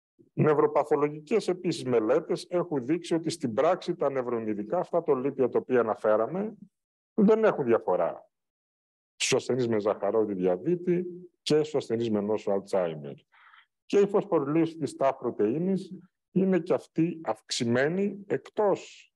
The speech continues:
από τη νόσο Alzheimer και στους ασθενείς με ζαχαρόδι διαβήτη. Βλέπετε εδώ πολλούς μηχανισμούς, πολλές εργασίες σχετικά με τις πιθανές συσχετήσεις,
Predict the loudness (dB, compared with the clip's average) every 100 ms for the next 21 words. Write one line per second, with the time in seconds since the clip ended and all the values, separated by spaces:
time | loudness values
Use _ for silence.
0 | _ _ _ -10 -8 0 -2 0 -4 -2
1 | -2 0 0 0 0 0 2 0 -2 -10
2 | _ _ _ -2 2 2 2 0 -2 0
3 | -2 -2 -8 -14 -2 0 2 0 2 2
4 | 0 -2 -2 -2 -2 -8 -10 -16 -18 _
5 | _ _ _ -20 -20 -20 -20 -20 _ _
6 | 2 4 4 2 -2 0 0 0 -2 -2
7 | 0 2 0 0 -8 -20 -20 _ _ _
8 | _ _ _ _ _ -2 0 0 2 2
9 | 2 2 0 -2 -2 0 -2 -2 -2 -2
10 | -2 0 0 -2 -8 _ _ _ _ -8
11 | -2 -2 -4 -4 -4 -4 -8 -8 -4 -2
12 | -2 -2 -4 -6 -4 -2 0 -2 0 0
13 | 0 0 -2 -4 -12